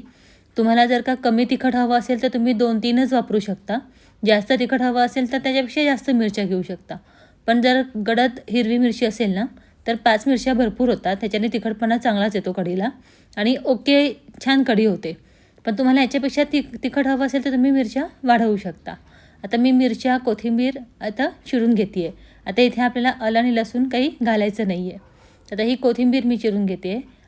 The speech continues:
आणि आपल्याला कढीपत्ता घालायचा आहे. कढी जी असते ना, ती कढीपत्त्याशिवाय अपुरीच. कढीपत्ता आणि कढी ही अगदी म्हणजे ठरलेली जोडी असते. म्हणजे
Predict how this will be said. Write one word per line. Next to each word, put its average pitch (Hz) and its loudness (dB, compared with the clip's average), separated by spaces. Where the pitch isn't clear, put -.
आणि 226 0
आपल्याला 240 2
कढीपत्ता 247 0
घालायचा 175 -4
आहे. - -18
कढी 220 4
जी 262 2
असते 247 0
ना, 226 2
ती 220 -4
कढीपत्त्याशिवाय 226 2
अपुरीच. 208 0
कढीपत्ता 220 0
आणि 233 2
कढी 208 0
ही 233 2
अगदी 220 2
म्हणजे 240 2
ठरलेली 226 2
जोडी 214 4
असते. 196 0
म्हणजे 208 -2